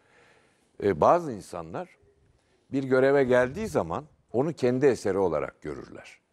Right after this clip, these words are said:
Bazı insanlar gerçekten bir başardığı bir şeyi kendi eseri olarak başarmıştır. Hiç siz sıfırdan parti kurarsınız,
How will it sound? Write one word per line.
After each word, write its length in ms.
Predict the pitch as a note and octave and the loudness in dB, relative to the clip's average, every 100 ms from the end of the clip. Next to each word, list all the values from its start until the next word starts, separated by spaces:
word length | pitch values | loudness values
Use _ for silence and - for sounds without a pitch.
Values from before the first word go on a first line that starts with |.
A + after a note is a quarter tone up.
| _ _ _ _ _ _ - | _ _ _ _ _ _ -14
Bazı 500 | - - - D#3+ F#3 | -10 0 4 4 0
insanlar 480 | G3+ - E3 F#3 G3 | -8 -4 -4 -2 -4
gerçekten 840 | C#3 B2 F3 - D#3+ - B2 B2+ A2 | 0 0 0 -2 -8 -4 -4 -4 -6
bir 260 | C#3 A#2+ | -6 -2
başardığı 640 | A#2 A2 C3+ B2+ B2+ F3+ | -2 2 0 0 -2 -6
bir 60 | B2+ | -6
şeyi 240 | - E3 | -6 -6
kendi 320 | F#3 A#2 A#2 D3 | -4 -4 2 2
eseri 280 | C3+ C#3+ | 4 2
olarak 400 | C#3 C#3 C#3 C3+ | 4 4 4 2
başarmıştır. 800 | C#3 C3 D#3 G3 G3+ - - - _ _ _ _ _ _ _ _ _ _ - | -2 -2 -2 -2 -8 -14 -18 -18 _ _ _ _ _ _ _ _ _ _ -4
Hiç 140 | D#3+ | -4
siz 200 | - D#3 | -2 -2
sıfırdan 500 | B2+ F3+ E3 C3 C#3 | 0 0 2 2 2
parti 320 | B2 C#3+ C3+ - | 2 0 0 -6
kurarsınız, 760 | A#2 G2 F2+ - D#3+ F#3 - | -2 -2 -2 -8 -12 -12 -20